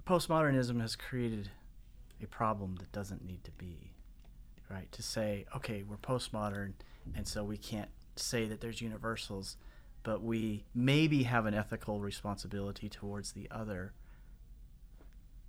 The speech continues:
<sighs> Just skip that whole stuff and just say, "There is another, and we have ethical responsibilities to them, and what are those ethical responsibilities?" Right? It's created a whole series of problems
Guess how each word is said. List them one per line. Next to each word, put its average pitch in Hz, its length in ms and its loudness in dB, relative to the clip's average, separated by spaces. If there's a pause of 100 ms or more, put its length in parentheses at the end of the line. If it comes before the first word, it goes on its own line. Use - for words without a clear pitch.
<sighs> - 60 -10 (400)
Just - 200 4
skip - 240 4
that 156 160 8
whole 123 200 2
stuff - 360 2
and 120 80 4
just 127 180 2
say, 123 260 8 (280)
"There 165 160 8
is 208 180 8
another, 120 500 8 (260)
and 156 100 4
we 147 80 6
have 143 160 6
ethical 139 340 2
responsibilities 113 880 2
to - 180 -2
them, 98 280 2 (260)
and 117 140 4
what 120 160 8
are 110 120 8
those 107 200 2
ethical 104 380 -2
responsibilities?" 113 1160 -2 (500)
Right? 101 160 0
It's 110 120 -2
created 151 400 4
a 127 60 6
whole 151 260 0
series 127 440 2
of 107 180 -4
problems 113 580 2